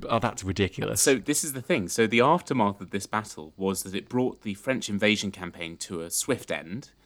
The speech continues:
Speaker 2: They captured all fourteen
Speaker 1: Wow.
Speaker 2: warships and eight hundred and fifty cannons. That is an enormous
Speaker 1: Wow.
Speaker 2: amount. Not one of them was able to be fired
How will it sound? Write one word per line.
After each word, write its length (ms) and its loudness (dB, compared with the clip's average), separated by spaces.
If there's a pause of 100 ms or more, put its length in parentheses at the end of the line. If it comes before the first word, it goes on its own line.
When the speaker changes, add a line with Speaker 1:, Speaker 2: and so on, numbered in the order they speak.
(280)
Speaker 2:
They 120 -2
captured 500 -6
all 220 2
fourteen 560 -2
Speaker 1:
Wow. 200 -2
Speaker 2:
warships 420 -6 (180)
and 160 -6 (160)
eight 380 -6
hundred 580 -8
and 140 -18
fifty 720 -10 (180)
cannons. 600 -10 (580)
That 200 -4
is 220 -10 (140)
an 100 -16
enormous 960 -2
Speaker 1:
Wow. 420 -2
Speaker 2:
amount. 160 -12 (180)
Not 180 4
one 200 6
of 80 0
them 140 0
was 140 2
able 180 4
to 100 -16
be 60 -12
fired 460 -8